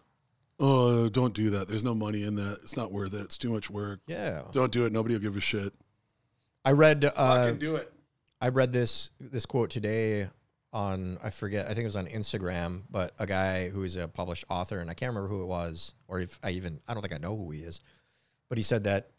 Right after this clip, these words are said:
Speaker 2: um, the reason he became a writer is because a teacher told him in fifth grade that a poem he wrote about clouds was very good, and that, "You know what, you could be a writer someday." Just this innocuous comment, right?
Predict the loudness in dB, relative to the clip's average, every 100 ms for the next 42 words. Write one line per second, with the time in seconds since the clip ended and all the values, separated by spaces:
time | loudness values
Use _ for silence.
0 | -6 -4 -4 -4 -2 -2 -2 -2 -4 -4
1 | -2 -2 -4 -8 -6 -2 0 0 -2 -4
2 | -6 -8 -8 -10 -10 -8 -6 -6 -6 -6
3 | -8 -8 -8 -8 -12 -14 -12 -10 -6 -6
4 | -6 -6 -4 -2 -4 -8 -12 _ _ _
5 | _ _ _ _ -2 2 2 0 _ -6
6 | -2 0 -2 -4 -4 -2 0 0 -2 0
7 | -2 -2 -6 -6 0 2 2 0 -2 -4
8 | -4 -10 -10 -10 -4 -2 0 0 0 0
9 | -2 -4 -6 -4 -2 -2 -2 -6 _ _
10 | -12 -4 -2 -2 -4 -4 -2 -2 -4 -4
11 | -6 -8 -10 -10 _ _ _ _ -8 -4
12 | -2 0 -2 -2 -6 -6 -6 -4 -4 -8
13 | -12 -20 _ -8 -8